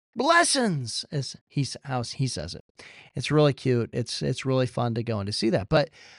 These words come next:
I, I, I really have been trying to go through and, and to find these kind of things, whether it's been Joseph or whether it's been Mary or whether it's been the shepherds. Uh, of course, we'll get into the wise men here, uh,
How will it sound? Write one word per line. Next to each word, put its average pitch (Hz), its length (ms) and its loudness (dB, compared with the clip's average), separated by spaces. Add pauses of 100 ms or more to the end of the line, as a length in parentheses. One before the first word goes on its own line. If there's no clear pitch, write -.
(140)
I, 156 340 2
I, - 0 -
I 143 160 0
really 143 360 8
have 131 100 4
been 131 160 2
trying 160 440 0
to 156 80 4
go 143 220 6
through 135 440 4
and, 123 440 -4
and 127 200 -4
to 123 100 -2
find 202 500 0
these 165 160 4
kind 127 260 0
of 113 80 -4
things, 117 520 -4 (280)
whether 135 300 4
it's 127 180 0
been 123 340 0
Joseph 170 680 4
or 123 60 -4
whether 101 240 -8
it's - 140 -16
been 127 260 -2
Mary 156 440 8
or 120 100 4
whether 90 260 -4
it's - 160 -12
been 104 180 -10
the 85 60 -12
shepherds. 143 760 2 (420)
Uh, 127 40 0
of 104 180 -2
course, 131 320 2
we'll 127 80 2
get 123 140 -2
into 127 220 -2
the 131 100 6
wise 127 420 4
men 131 160 0
here, 135 400 0 (400)
uh, 120 240 0